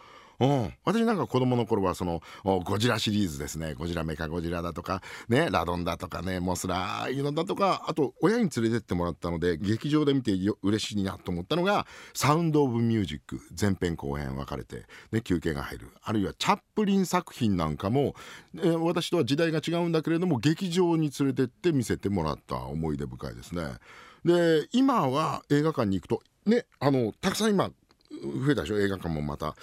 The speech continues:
増えてきて。で、スリーディーだとか、あの大音量で楽しむ、あの大スクリーンで。それはね、やはりね、テレビで見てちゃダメなんだね。いや、その場に身を置かないと、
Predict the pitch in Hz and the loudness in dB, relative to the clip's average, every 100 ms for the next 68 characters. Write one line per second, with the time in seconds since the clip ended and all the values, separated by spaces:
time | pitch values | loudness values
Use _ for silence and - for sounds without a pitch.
0 | - - - 139 92 - 98 73 - - | -16 -12 0 0 0 0 0 0 -6 -6
1 | - 170 - - _ - - 165 208 254 | 2 2 2 -6 _ -6 2 2 4 2
2 | 262 247 214 240 160 95 87 78 73 76 | 2 2 4 4 2 0 -2 -4 -6 -6
3 | - _ _ 110 147 135 104 196 247 262 | -12 _ _ 0 2 2 4 4 4 4
4 | 269 233 165 156 139 135 170 175 135 - | 4 2 2 2 0 2 2 2 0 -2
5 | 117 120 123 107 98 - _ - 110 107 | -4 -2 0 0 -2 -6 _ -6 -4 -2
6 | 101 110 - 117 110 87 78 - - - | -2 -2 -2 0 0 0 -4 -8 -18 -16
7 | - - 269 269 240 175 160 165 180 147 | -6 0 2 2 2 0 0 0 0 0
8 | - 220 214 196 180 175 185 165 175 - | 2 2 2 -2 -2 0 0 -2 -6 -4
9 | 214 - - 170 147 127 107 92 98 95 | -2 0 0 0 0 0 -2 -2 -2 -2
10 | 92 104 120 127 131 127 127 131 127 131 | -4 -4 -4 -2 -2 0 -2 0 2 4
11 | 123 123 117 117 110 101 | 2 2 2 2 2 0